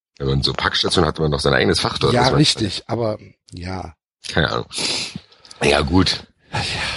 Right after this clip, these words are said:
Speaker 2: ich weiß es nicht. Wir werden
Speaker 1: Ja.
Speaker 2: es, wir werden es irgendwann aufgeklärt kriegen.
Speaker 1: Ja.
Speaker 2: Aber
Speaker 1: Ja,
Speaker 2: dann
Speaker 1: dann
Speaker 2: haben wir ja jetzt die, ähm, die Hörerschelte und das Hörerlob schon hinter uns.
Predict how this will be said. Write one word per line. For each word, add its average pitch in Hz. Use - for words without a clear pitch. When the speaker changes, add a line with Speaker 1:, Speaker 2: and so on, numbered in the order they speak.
Speaker 2:
ich 175
weiß 117
es 113
nicht. -
Wir 123
werden 202
Speaker 1:
Ja. 165
Speaker 2:
es, 143
wir 127
werden 180
es 151
irgendwann 151
aufgeklärt -
kriegen. 104
Speaker 1:
Ja. -
Speaker 2:
Aber 139
Speaker 1:
Ja, 156
Speaker 2:
dann 143
Speaker 1:
dann 147
Speaker 2:
haben 196
wir 175
ja 151
jetzt 139
die, 135
ähm, 120
die 123
Hörerschelte 165
und 151
das -
Hörerlob 147
schon -
hinter 143
uns. 98